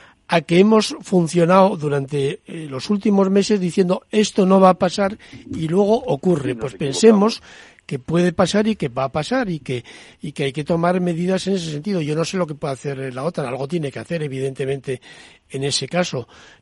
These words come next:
Speaker 1: pero que estamos en una situación de escalada, eso también me parece
Speaker 2: Ah,
Speaker 1: clarísimo.
Speaker 2: cuando, cuando había amenazas de Rusia, de que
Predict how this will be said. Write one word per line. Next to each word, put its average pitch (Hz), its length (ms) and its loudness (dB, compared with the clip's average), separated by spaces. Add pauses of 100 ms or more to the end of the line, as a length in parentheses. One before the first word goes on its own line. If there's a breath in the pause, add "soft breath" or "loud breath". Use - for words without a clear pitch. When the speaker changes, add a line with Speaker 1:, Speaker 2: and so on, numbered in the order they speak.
Speaker 1:
pero 127 300 -6
que 143 140 -8
estamos 151 400 -6
en 170 100 -2
una 170 100 0
situación 165 460 -4
de 160 100 -6
escalada, 165 640 -2
eso 151 180 -10
también 143 320 -4
me 165 120 -2
parece 117 260 -10
Speaker 2:
Ah, 101 100 -4
Speaker 1:
clarísimo. 127 420 -6
Speaker 2:
cuando, 104 460 -6 (400 soft breath)
cuando 107 460 -4
había 131 240 -4
amenazas 131 580 -8
de 107 100 -10
Rusia, 117 460 -16 (720)
de 95 200 -16
que 82 360 -16